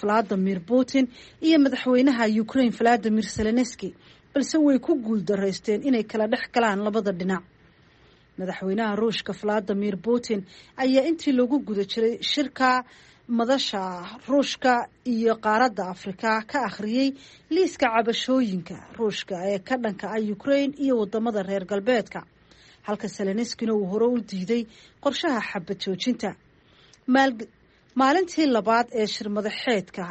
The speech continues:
ayuu Mister Putin waxa uu sheegay in Ruushka uu diyaar u yahay inuu xoogaa huba siiyo qaaradda Afrika si bilaasha, si kor loogu qaado ammaanka qaaradda, isla markaana si dhow loola shaqeeyo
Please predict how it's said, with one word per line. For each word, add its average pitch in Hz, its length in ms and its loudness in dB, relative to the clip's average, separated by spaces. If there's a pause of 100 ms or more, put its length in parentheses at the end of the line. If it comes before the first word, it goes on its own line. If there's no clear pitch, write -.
ayuu 208 260 -2
Mister 190 360 -6
Putin 240 420 -2
waxa 226 280 0
uu 190 100 0
sheegay 214 500 -2 (360)
in 349 160 0
Ruushka 311 380 -2
uu 220 120 0
diyaar 233 440 2
u 269 120 -2
yahay 175 360 -2 (320)
inuu 294 220 2 (120)
xoogaa 226 360 2
huba 247 320 -4
siiyo 202 480 -2 (200)
qaaradda 220 500 0
Afrika 202 360 -8
si - 200 -2
bilaasha, 220 560 2 (340)
si - 200 -2
kor 320 240 0
loogu 226 420 2
qaado 196 320 -2 (120)
ammaanka 214 420 -2
qaaradda, 240 540 0 (360)
isla 269 260 -2
markaana 262 520 2
si - 220 -6
dhow 262 260 2 (140)
loola 220 220 2
shaqeeyo 214 600 -2